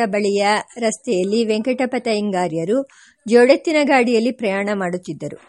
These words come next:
ಆ ಕಾಲದಲ್ಲಿ ಸರಕಾರಿ ಅಧಿಕಾರಿಗಳು ಪ್ರಯಾಣಿ ಮಾ-, ಪ್ರಯಾಣ ಮಾಡುತ್ತಿದ್ದದ್ದು ಎತ್ತಿನ ಗಾಡಿಯಲ್ಲಿ.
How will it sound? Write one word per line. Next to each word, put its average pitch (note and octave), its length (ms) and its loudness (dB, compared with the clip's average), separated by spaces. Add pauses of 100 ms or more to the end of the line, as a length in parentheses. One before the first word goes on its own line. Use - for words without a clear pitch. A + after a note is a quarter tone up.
(360)
ಆ B3+ 140 2
ಕಾಲದಲ್ಲಿ D4+ 540 2
ಸರಕಾರಿ C4 540 0
ಅಧಿಕಾರಿಗಳು A3 680 -2
ಪ್ರಯಾಣಿ A3 420 -2
ಮಾ-, A3 420 -2
ಪ್ರಯಾಣ A3 400 0
ಮಾಡುತ್ತಿದ್ದದ್ದು G3+ 680 -2
ಎತ್ತಿನ G#3+ 500 -4
ಗಾಡಿಯಲ್ಲಿ. E3 520 -4